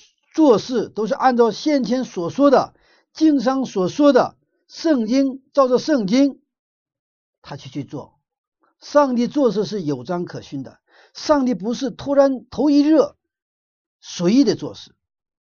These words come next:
是上帝是按照他跟人所立的约行事的。希伯来思想里边，上帝是行动的上帝，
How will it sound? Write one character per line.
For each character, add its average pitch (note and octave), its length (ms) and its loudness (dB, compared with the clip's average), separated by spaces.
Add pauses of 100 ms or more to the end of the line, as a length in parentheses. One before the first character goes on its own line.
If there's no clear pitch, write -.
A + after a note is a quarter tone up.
(340)
是 E3 300 -6
上 F3+ 220 -2
帝 D#3 80 -4
是 C3+ 100 -8
按 D#3 180 -6
照 C#3 140 -6
他 E3+ 240 -12
跟 E3+ 220 -8
人 C3+ 240 -10
所 B2 240 -18
立 B2+ 100 -14
的 A#2+ 140 -14
约 A#2+ 220 -14
行 A2+ 280 -20
事 - 200 -20
的。 - 80 -20 (1080)
希 B3 200 -6
伯 B3 120 4
来 A#3+ 160 6
思 - 280 -8
想 G#3+ 240 0
里 D3 120 2
边， D3+ 400 -6 (800)
上 G3 360 -2
帝 D#3+ 140 -4
是 D3 180 -8
行 C#3+ 360 -10
动 D#3 140 -4
的 B2 100 -8
上 A2 240 -18
帝， A2 200 -20